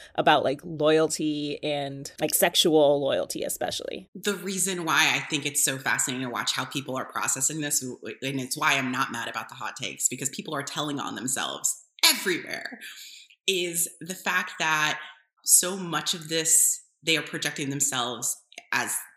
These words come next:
Speaker 2: the, the Chris Rock figure, and not the Jada figure and not the Will <laughs> figure.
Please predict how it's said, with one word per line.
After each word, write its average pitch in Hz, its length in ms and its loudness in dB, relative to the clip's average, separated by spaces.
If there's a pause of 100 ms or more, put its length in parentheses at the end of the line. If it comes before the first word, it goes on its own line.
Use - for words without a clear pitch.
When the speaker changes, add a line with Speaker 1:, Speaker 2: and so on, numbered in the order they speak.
Speaker 2:
the, 196 280 -4 (160)
the - 60 -14
Chris - 320 -4
Rock 127 260 -4
figure, - 400 -10 (580)
and 151 120 0
not 139 220 0 (120)
the 143 120 -4
Jada 104 360 -6
figure 82 540 -10
and 139 80 -8
not 131 220 -4
the 147 60 -10
Will 208 180 4
<laughs> - 20 -8
figure. 196 380 0